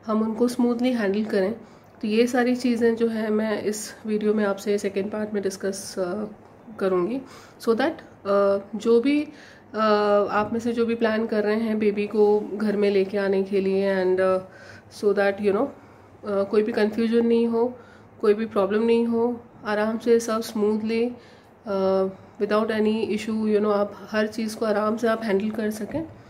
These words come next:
So we'll be discussing that now, okay? So, uh, देखिए, शुरू यहाँ से करेंगे कि जब हम baby को, हम जब हम baby ला-, लाने के बारे में जब हम सोचते हैं, जब हम,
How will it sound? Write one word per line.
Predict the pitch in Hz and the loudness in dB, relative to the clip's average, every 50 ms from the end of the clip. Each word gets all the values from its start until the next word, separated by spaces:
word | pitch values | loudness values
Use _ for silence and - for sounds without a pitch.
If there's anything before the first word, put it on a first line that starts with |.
| - - - - - - - - | -20 -20 -20 -20 -20 -20 -20 -10
So | - | -6
we'll | 285 285 277 285 277 | -4 -2 0 0 0
be | 285 277 269 | 0 0 -2
discussing | 240 - - 233 233 - 233 233 226 | -2 -2 -2 -2 -2 0 -2 -2 -2
that | 214 202 202 - 214 | -4 -6 -8 -12 -12
now, | 196 208 202 - - - - - - - 226 208 | -12 -12 -14 -14 -16 -20 -20 -20 -18 -12 -12 -8
okay? | 196 202 220 214 214 - - - - - - - - - | -6 -6 -6 -8 -10 -12 -18 -20 -20 -20 -20 -20 -4 0
So, | 269 277 294 294 294 - - - | 2 2 2 2 -2 -6 -6 -2
uh, | 196 220 220 220 220 220 220 220 220 214 220 - - - - - - - _ _ _ - - - - - - - - - - - - | 0 0 2 2 2 2 0 0 -4 -8 -12 -16 -20 -20 -20 -20 -20 -20 _ _ _ -20 -20 -20 -20 -20 -20 -20 -20 -20 -20 -10 -4
देखिए, | - 285 294 302 277 233 - - - - - - - - - - - - 214 | -2 0 2 2 0 0 -2 -6 -12 -20 -20 -20 -20 -20 -20 -20 -20 -18 -14
शुरू | - - - - 254 247 262 294 320 330 - - - - | -12 -12 -6 -2 0 2 4 4 2 2 0 -4 -8 -6
यहाँ | 226 226 214 214 254 262 | -4 -4 0 2 2 2
से | 269 294 | 2 2
करेंगे | 277 269 254 240 233 247 254 277 | 2 2 4 4 4 4 2 -2
कि | 269 320 320 320 | 0 2 2 2
जब | 269 262 262 269 | 2 2 0 -2
हम | 262 262 277 294 294 285 | 0 0 0 2 2 0
baby | 170 175 196 202 208 208 247 262 | -2 0 2 2 2 2 -2 -6
को, | 262 - 285 285 285 285 | -4 -6 -4 -4 -4 -4
हम | - - - 240 240 262 254 | -6 -6 -4 -4 -2 -2 -2
जब | 254 269 262 - | -2 -4 -6 -6
हम | 226 233 247 240 | -4 -4 0 2
baby | 220 196 196 190 240 | 4 4 4 2 0
ला-, | 240 226 220 220 196 - | -2 -2 -2 -4 -6 -6
लाने | 214 214 196 190 202 208 214 | -4 -2 0 0 0 0 0
के | 214 214 233 233 233 | -2 -2 0 0 0
बारे | 233 220 196 190 202 | 2 0 0 0 0
में | 214 208 208 | 0 0 -2
जब | 214 214 | 0 -2
हम | 214 214 220 | -2 -2 -2
सोचते | 214 - 196 180 190 - - - 220 | -2 -2 -2 -2 -2 -4 -8 -8 -8
हैं, | 220 220 202 196 202 208 - - - - - - - - - | -4 -2 -2 -4 -4 -6 -12 -18 -20 -20 -20 -20 -20 -6 -2
जब | 214 220 214 | 0 0 0
हम, | 214 226 226 233 226 233 233 233 233 - | 0 0 0 0 -2 -2 -4 -6 -8 -14